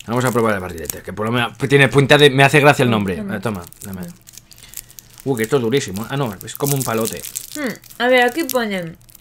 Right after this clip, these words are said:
Speaker 2: Caramelo blando, masticable, sabor, sabor fruta.
Speaker 1: A ver.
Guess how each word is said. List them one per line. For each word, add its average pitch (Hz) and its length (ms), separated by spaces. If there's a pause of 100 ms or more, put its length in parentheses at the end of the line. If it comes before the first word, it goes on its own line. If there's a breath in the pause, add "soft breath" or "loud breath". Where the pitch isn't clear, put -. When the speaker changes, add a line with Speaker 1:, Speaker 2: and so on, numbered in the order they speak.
(120)
Speaker 2:
Caramelo 285 400
blando, 359 420
masticable, 285 520
sabor, 277 480
sabor 233 280
fruta. 190 380 (1400)
Speaker 1:
A 101 160
ver. 92 200